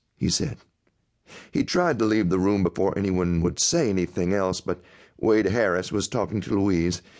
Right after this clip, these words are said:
He tried not to hear it, but he did.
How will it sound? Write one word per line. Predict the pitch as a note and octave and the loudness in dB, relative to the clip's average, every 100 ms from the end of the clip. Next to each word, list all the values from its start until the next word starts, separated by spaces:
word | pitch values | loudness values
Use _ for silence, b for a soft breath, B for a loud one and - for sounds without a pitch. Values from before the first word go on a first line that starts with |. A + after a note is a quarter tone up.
| B B B B | B B B B
He | - A#2+ | -4 -4
tried | - C#3 A2 | -2 0 0
not | F#2+ F#2+ - | 0 -2 -2
to | F#2 | -2
hear | G2 F2 | 0 0
it, | F2 | -2
but | G#2+ | -4
he | G2 | -2
did. | F#2+ F2 D#2+ | 0 0 -2